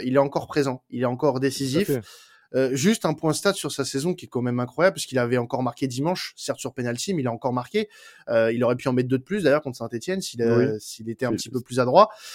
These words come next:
Speaker 2: Oui.
Speaker 1: Euh, il est à treize buts, toutes compétitions confondues, et douze passes décisives cette saison.
Speaker 2: Pour un
Speaker 1: Je sais
Speaker 2: milieu
Speaker 1: pas
Speaker 2: de
Speaker 1: si on se rend
Speaker 2: terrain,
Speaker 1: compte,
Speaker 2: euh,
Speaker 1: je sais pas si on se
Speaker 2: ouais.
Speaker 1: rend compte des stats quand même.
Speaker 2: Ah,
Speaker 1: Je sais pas si on se rend
Speaker 2: c'est
Speaker 1: compte. Pour un joueur de,
Speaker 2: oui.
Speaker 1: pour un joueur de son âge.
Speaker 2: Il a trente-cinq, oui, oui, enfin,
Speaker 1: Voilà.
Speaker 2: atte-, attention, ne commence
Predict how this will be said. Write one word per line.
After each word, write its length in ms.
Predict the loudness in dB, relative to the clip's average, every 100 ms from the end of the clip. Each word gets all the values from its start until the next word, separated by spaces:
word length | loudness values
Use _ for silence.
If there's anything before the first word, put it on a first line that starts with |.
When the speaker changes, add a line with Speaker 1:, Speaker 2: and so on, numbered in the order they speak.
| -12 -4
Speaker 2:
Oui. 140 | 0
Speaker 1:
Euh, 480 | 4 8 8 8 6 2
il 120 | 2
est 40 |
à 100 | 4
treize 340 | 4 2 0 0
buts, 140 | -8 -8
toutes 140 | -10
compétitions 480 | -10 -6 -8 -8 -14
confondues, 520 | -16 -8 -8 -6 -10 _ _ _ _ _
et 160 | -8 -8 -8
douze 240 | -8 -8
passes 220 | 2 2
décisives 360 | 2 -4 -6 -6
cette 160 | -6 -6
saison. 260 | -6 -6 -10 _ _ _ _ _
Speaker 2:
Pour 140 | 0
un 40 | 2
Speaker 1:
Je 60 |
sais 60 | 4
Speaker 2:
milieu 20 |
Speaker 1:
pas 80 | 4
Speaker 2:
de 40 |
Speaker 1:
si 80 | 4
on 60 | 2
se 80 | 2
rend 80 | 2
Speaker 2:
terrain, 60 | 2
Speaker 1:
compte, 140 | 0 -2
Speaker 2:
euh, 40 |
Speaker 1:
je 60 | -2
sais 100 | 2
pas 100 | 4
si 100 | 2
on 40 |
se 60 | -2
Speaker 2:
ouais. 60 | -2
Speaker 1:
rend 20 |
compte 160 | -2
des 120 | -2 -2
stats 180 | 0
quand 180 | 0 -2
même. 160 | -6 -8 -12 _ _
Speaker 2:
Ah, 60 | -14
Speaker 1:
Je 40 | -6
sais 80 |
pas 80 | 0
si 140 | 0 0
on 60 |
se 80 | 0
rend 100 | -2
Speaker 2:
c'est 60 | -4
Speaker 1:
compte. 160 | 0
Pour 100 | 4
un 60 | 6
joueur 140 | 6
de, 100 | 4 4
Speaker 2:
oui. 60 |
Speaker 1:
pour 140 | 4 2
un 80 | 4
joueur 180 | 2
de 80 | 2
son 220 | -2 -2
âge. 260 | 0 0 -2 _ _ _ -6
Speaker 2:
Il 120 | -4
a 40 | -4
trente-cinq, 440 | -6 -8 -6 -4
oui, 160 | -2 0
oui, 140 | -2
enfin, 140 | -2 0
Speaker 1:
Voilà. 340 | 2 2 2
Speaker 2:
atte-, 240 | -2 -6 -6
attention, 480 | -6 -4 -4 -2 0
ne 460 | 2 2 0 -4
commence 320 | -6 -6 -6